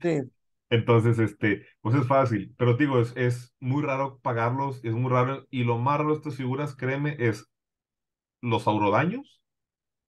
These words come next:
Speaker 2: y los equipos de captura, güey, que es un pedo.
Speaker 1: Sí, y hoy
Speaker 2: ¿Cómo
Speaker 1: en
Speaker 2: te vas a
Speaker 1: día
Speaker 2: encontrar el de
Speaker 1: muchos, muchos son réplicas.
Speaker 2: Sí, sí, y ese es el problema, o sea que, ah,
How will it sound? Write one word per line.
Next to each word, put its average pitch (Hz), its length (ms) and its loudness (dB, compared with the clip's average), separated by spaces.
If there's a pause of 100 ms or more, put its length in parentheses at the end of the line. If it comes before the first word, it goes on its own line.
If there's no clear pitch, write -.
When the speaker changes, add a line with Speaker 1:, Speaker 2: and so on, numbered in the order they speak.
(420)
Speaker 2:
y 139 280 -2
los 101 180 -2
equipos 98 260 -2
de 98 80 0
captura, 110 320 -2
güey, 87 140 -2
que 92 80 -6
es 90 60 -6
un 101 140 -6
pedo. 73 260 -8 (680)
Speaker 1:
Sí, 202 240 -4
y 185 60 4
hoy 196 140 8
Speaker 2:
¿Cómo - 20 8
Speaker 1:
en 196 80 6
Speaker 2:
te - 60 4
vas 214 80 6
a - 20 10
Speaker 1:
día - 20 8
Speaker 2:
encontrar 120 300 4
el 127 60 4
de 117 60 2
Speaker 1:
muchos, - 400 2 (120)
muchos 185 300 -2
son 175 180 0
réplicas. 156 580 -4 (520)
Speaker 2:
Sí, 202 340 2
sí, 180 120 2 (100)
y 156 140 6
ese - 20 8
es 147 100 2
el 185 100 4
problema, 165 380 4
o 139 60 2
sea 127 200 -2
que, 131 280 -6
ah, 180 340 0